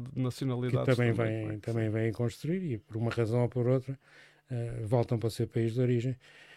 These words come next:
Speaker 2: Ehm, de resto, quase toda a gente que começa, termina.
Speaker 1: Entretanto, sei que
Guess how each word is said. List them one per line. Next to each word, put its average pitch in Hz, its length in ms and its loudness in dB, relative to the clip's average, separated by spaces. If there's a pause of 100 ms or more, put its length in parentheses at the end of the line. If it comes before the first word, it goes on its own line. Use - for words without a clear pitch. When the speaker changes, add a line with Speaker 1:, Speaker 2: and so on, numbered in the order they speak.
(360)
Speaker 2:
Ehm, 127 400 -2 (800)
de 156 120 4
resto, 135 1080 0 (160)
quase 135 260 4
toda 127 240 4
a 123 60 6
gente 120 340 0
que 131 160 0
começa, 131 640 0 (1120)
termina. 147 420 0 (180)
Speaker 1:
Entretanto, 196 760 2 (240)
sei 139 340 0
que 151 460 -2